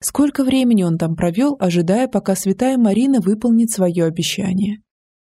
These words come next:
Жан Большой никогда не верил по-настоящему, что Жан Маленький ушел навсегда.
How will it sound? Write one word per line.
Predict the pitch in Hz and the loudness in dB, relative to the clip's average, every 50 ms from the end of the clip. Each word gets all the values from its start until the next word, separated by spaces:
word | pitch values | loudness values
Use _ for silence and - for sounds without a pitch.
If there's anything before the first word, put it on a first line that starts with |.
| _ | _
Жан | - 196 233 294 311 277 | -2 0 2 2 2 2
Большой | 233 233 220 - - 277 277 | 0 0 0 0 0 0 0
никогда | 269 254 226 240 220 214 254 269 | 0 0 0 0 0 0 0 0
не | 277 269 233 | 0 2 2
верил | 196 190 180 180 165 165 | 2 2 0 0 -2 -2
по-настоящему, | - 165 160 151 - - 170 160 160 160 147 - - - 202 202 190 185 - _ _ _ | -2 -2 -2 -2 -2 -4 -4 -2 -2 -2 -4 -4 -6 -6 -4 -4 -4 -6 -8 _ _ _
что | - - - 208 | -6 -2 0 0
Жан | 196 208 220 214 | 2 2 2 2
Маленький | 220 262 294 294 285 277 262 233 262 254 254 | 2 2 0 0 0 -2 -2 -2 -2 -2 -2
ушел | - 202 - - 180 170 | -2 -4 -4 -2 -2 0
навсегда. | 165 165 165 165 - 185 170 170 - 185 175 202 | 0 0 -2 -2 -4 -4 -4 -4 -4 -6 -6 -6